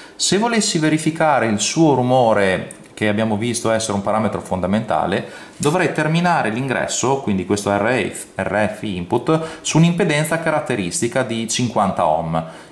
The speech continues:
In questo caso, quindi, potrei andare a leggere il plafond di rumore dello strumento, eh, proprio dello strumento. La scala verticale è in D B M,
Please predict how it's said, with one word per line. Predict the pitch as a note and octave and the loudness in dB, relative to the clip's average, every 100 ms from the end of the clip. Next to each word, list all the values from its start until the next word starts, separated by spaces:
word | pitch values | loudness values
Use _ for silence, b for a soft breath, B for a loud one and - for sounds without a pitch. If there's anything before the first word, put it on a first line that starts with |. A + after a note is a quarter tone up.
| - | -4
In | A2 | -2
questo | C3 C3+ G3+ | 0 2 0
caso, | G3+ D3+ D3 E3+ G3+ | 0 0 0 0 -2
quindi, | G3+ B2 B2+ D#3+ | 0 -2 -2 -2
potrei | D#3 D#3+ D3+ | -2 0 0
andare | C3+ C3+ | 0 0
a | |
leggere | D#3 C#3+ A2+ G2+ | 0 0 -2 -4
il | F#2+ | -4
plafond | - A2+ - C#3+ A#2 F#2+ F#2 F2+ - - - - - - | -4 -4 0 2 2 0 -2 -4 -8 -20 -20 -20 -20 -16
di | G#2+ G2+ A2 G#2+ | -6 2 2 2
rumore | G#2 D3 G2+ E2 F2+ A#2 C3 B B | 2 2 2 2 2 0 -2 B B
dello | - A#2 C#3 | -2 2 2
strumento, | - F3 B2 F2+ F2+ G2+ G2 - - - | 2 0 2 0 -2 -2 -2 -4 -14 -8
eh, | G2 F#2 F2 | -2 0 0
proprio | - A#2+ G#2+ | 0 -2 0
dello | G2 | -2
strumento. | F#2 - F2+ D#2+ E2 D#2+ | -4 -4 -4 -4 -6 -4
La | G#2 | -4
scala | - D3 D#3+ | 0 0 2
verticale | C3 C#3 F#3+ - F#3 G#3+ A3+ B3 B3 | 0 -4 -6 0 2 2 0 -4 -2
è | |
in | C3+ A#2 A2+ | -2 0 0
D | A2 | -2
B | A#2+ B2+ | 0 2
M, | F#2 F2+ F2+ C3+ G#3 | 2 0 0 2 0